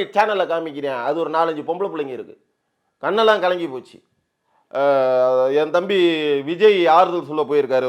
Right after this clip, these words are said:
ரொம்ப நன்றி. என் தம்பி அண்ணாமலை ஆறுதல் சொல்ல போயிருக்காப்ல, ரொம்ப நன்றி. நன்றி தான் சார் சொல்ல முடியும் இவங்களுக்கு. இவனுங்களாவது போனானுங்க. இந்த பெருச்சாளிங்க உட்காந்துக்கின்னு மீடியாவில் பேட்டி கொடுத்துக்கின்னு இருக்குதுங்க. எந்த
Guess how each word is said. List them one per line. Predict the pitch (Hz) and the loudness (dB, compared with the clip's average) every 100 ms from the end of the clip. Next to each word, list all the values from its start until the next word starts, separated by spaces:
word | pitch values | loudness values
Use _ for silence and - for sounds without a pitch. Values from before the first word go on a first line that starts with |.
| 139 | 0
ரொம்ப | 165 151 | -2 -2
நன்றி. | 147 156 160 185 _ _ 135 | -4 -6 -8 -8 _ _ -2
என் | 156 165 | 0 0
தம்பி | 175 196 185 170 160 151 147 | -2 -2 0 0 0 2 0
அண்ணாமலை | 160 185 180 156 156 | 2 0 2 2 2
ஆறுதல் | 170 165 143 | 2 -2 -6
சொல்ல | 147 127 | -8 -6
போயிருக்காப்ல, | 127 127 120 131 120 127 | -6 -6 -6 -4 -4 -4
ரொம்ப | 147 139 | -6 -4
நன்றி. | 143 147 185 - _ _ _ _ _ _ | -6 -6 -10 -12 _ _ _ _ _ _
நன்றி | 131 170 202 | -8 -2 4
தான் | 233 262 | 4 6
சார் | 262 226 | 4 2
சொல்ல | 220 | -2
முடியும் | 208 170 160 - _ _ _ _ _ _ _ | -2 -6 -8 -12 _ _ _ _ _ _ _
இவங்களுக்கு. | 147 185 170 143 151 | -6 -4 -4 -6 -4
இவனுங்களாவது | 202 202 233 262 180 | 0 6 6 6 2
போனானுங்க. | 233 254 208 175 - - _ _ _ _ _ _ _ _ _ _ _ _ _ | 2 2 0 -2 -6 -14 _ _ _ _ _ _ _ _ _ _ _ _ _
இந்த | 151 170 | -6 4
பெருச்சாளிங்க | 220 220 240 214 190 175 | 4 6 4 4 4 0
உட்காந்துக்கின்னு | 208 202 190 214 190 | 2 0 0 -2 -2
மீடியாவில் | 202 196 185 202 | 0 2 2 0
பேட்டி | 208 180 | 0 0
கொடுத்துக்கின்னு | 156 139 135 | -8 -10 -12
இருக்குதுங்க. | 117 104 90 _ _ _ _ _ _ _ _ | -12 -16 -20 _ _ _ _ _ _ _ _
எந்த | 131 180 226 247 240 | -6 -4 -4 2 6